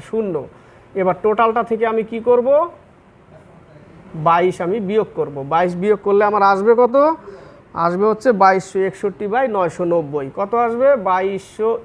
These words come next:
একষট্টি by নয়শো নব্বই, এটা অ্যান্সার। আটাত্তর নম্বর, সেভেন্টি এইট, বলেছে তিনটি ক্রমিক জোড় সংখ্যার সমষ্টি নব্বই হলে ক্ষুদ্রতম সংখ্যা কত? তিনটা ক্রমিক জোড়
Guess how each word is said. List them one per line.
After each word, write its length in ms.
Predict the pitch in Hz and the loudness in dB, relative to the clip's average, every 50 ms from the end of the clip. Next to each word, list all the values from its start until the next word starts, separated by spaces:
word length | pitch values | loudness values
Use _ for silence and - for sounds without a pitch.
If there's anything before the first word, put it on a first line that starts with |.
| - 190 190 | -4 -4 -4
একষট্টি 440 | 185 - - 196 185 185 - - 196 180 165 | -4 -6 -10 -10 -10 -10 -6 -6 -6 -2 -2
by 220 | 165 165 175 196 233 262 233 196 180 | 0 0 2 2 0 -2 -2 -2 -2
নয়শো 360 | 170 165 160 156 - - 175 175 175 175 | -2 -2 -2 -4 -6 -8 -6 -4 -2 -2
নব্বই, 360 | 170 160 147 147 151 139 139 - - - 170 | -4 -4 -4 -6 -6 -6 -6 -8 -8 -8 -8
এটা 140 | 170 170 165 | -4 -4 -4
অ্যান্সার। 340 | 151 139 131 - 139 131 127 - - - - - - - - - - - - - - - - - - - - - - - - - - - - - - - - - - - - - - - - - - - - - - - - - - - - - - - - - - - - - - - - - - - - - - 175 | -4 -6 -8 -8 -10 -10 -10 -12 -16 -20 -20 -20 -20 -20 -20 -20 -20 -20 -20 -20 -20 -20 -20 -20 -20 -20 -20 -20 -20 -20 -20 -20 -20 -20 -20 -20 -20 -20 -20 -20 -20 -20 -20 -20 -20 -20 -20 -20 -20 -20 -20 -20 -20 -20 -20 -20 -20 -20 -20 -20 -20 -20 -20 -20 -20 -20 -20 -20 -20 -20 -20 -20 -20 -20 -18 -4 -2 0
আটাত্তর 380 | 190 233 247 247 - - 262 240 220 | 2 2 2 0 4 4 4 4 4
নম্বর, 240 | 185 165 143 143 139 - - - | 0 0 -2 -8 -10 -12 -10 -6
সেভেন্টি 380 | 214 220 220 240 240 196 196 180 - 160 165 | -4 2 2 2 0 0 -6 -6 -4 -6 -6
এইট, 200 | 151 147 139 - - - - _ - _ _ _ _ _ _ - - _ - - - - - - - - - - - - 180 180 | -6 -8 -12 -16 -20 -20 -20 _ -20 _ _ _ _ _ _ -20 -20 _ -20 -20 -20 -20 -20 -20 -20 -20 -20 -20 -14 -6 2 4
বলেছে 260 | 220 254 254 - 269 262 - 262 | 6 4 6 4 2 0 0 -2
তিনটি 260 | 269 269 233 285 285 - - | -2 0 0 0 -2 -4 0
ক্রমিক 320 | 269 277 285 277 294 294 226 202 | 2 4 4 4 4 0 0 2
জোড় 160 | 262 277 269 - - | 4 2 2 2 0
সংখ্যার 300 | 254 240 208 - 262 240 - 247 | -2 -2 0 0 -2 -2 0 0
সমষ্টি 400 | 247 247 269 269 269 - 277 269 254 254 | 0 2 2 -2 -2 -4 -6 0 4 6
নব্বই 300 | 254 247 220 247 254 220 202 | 6 6 6 6 6 6 6
হলে 140 | 214 208 190 185 - | 4 -2 -2 -4 -4
ক্ষুদ্রতম 440 | 233 233 233 269 269 - 254 247 240 185 - | -6 -4 -4 -4 -4 -4 -2 -4 -4 -6 -6
সংখ্যা 260 | 185 180 165 - 185 175 160 | -10 -10 -10 -10 -10 -8 -8
কত? 120 | 143 - 139 - - 240 | -8 -8 -12 -12 -8 -6
তিনটা 280 | 247 254 240 233 262 247 254 - | -6 -6 -2 -2 -4 -4 -2 0
ক্রমিক 300 | 269 277 269 294 269 226 202 | 2 2 2 2 -2 -2 4
জোড় 160 | 262 262 233 | 4 4 4